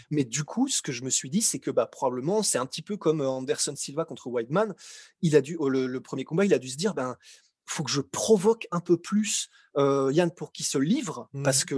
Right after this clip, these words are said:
Speaker 1: là, du coup, je, je trouve pas la solution pour le mettre K O, s-,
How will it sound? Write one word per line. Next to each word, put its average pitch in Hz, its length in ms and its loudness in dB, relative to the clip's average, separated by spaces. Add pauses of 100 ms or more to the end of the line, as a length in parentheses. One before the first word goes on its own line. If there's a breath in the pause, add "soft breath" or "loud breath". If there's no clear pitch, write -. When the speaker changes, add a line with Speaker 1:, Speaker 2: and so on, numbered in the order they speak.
Speaker 1:
là, 220 160 4
du 139 160 -4
coup, 240 200 -6
je, 135 340 0
je 147 180 -4
trouve - 380 -10
pas - 140 0
la 147 120 0
solution 226 720 0 (380)
pour 151 180 -4
le 143 60 6
mettre 208 280 4
K - 120 2
O, 220 140 -2
s-, - 180 -4